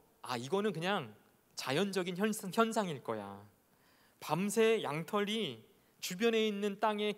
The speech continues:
이슬을 다 빨아들여서 그랬을 거야. 이렇게 생각하고 있었다라는 것이죠. 그리고 한 번 더 주님 앞에, 예, 표징을 요청합니다. 반대로 양털은 마르고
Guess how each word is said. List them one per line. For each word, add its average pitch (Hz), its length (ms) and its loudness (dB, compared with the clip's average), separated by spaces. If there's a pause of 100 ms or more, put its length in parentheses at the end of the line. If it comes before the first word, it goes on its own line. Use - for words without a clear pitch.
이슬을 220 720 -2
다 131 140 -4
빨아들여서 262 680 4
그랬을 214 380 2
거야. 170 500 4 (220)
이렇게 285 320 6
생각하고 226 480 0
있었다라는 139 500 -6
것이죠. 117 640 -10 (960)
그리고 247 580 4 (200)
한 302 320 -4
번 277 200 2
더 226 120 4
주님 180 320 -4
앞에, 165 500 -2 (320)
예, 117 160 -8
표징을 226 500 2
요청합니다. 135 680 -4 (1040)
반대로 147 520 4 (600)
양털은 180 560 4
마르고 131 500 -2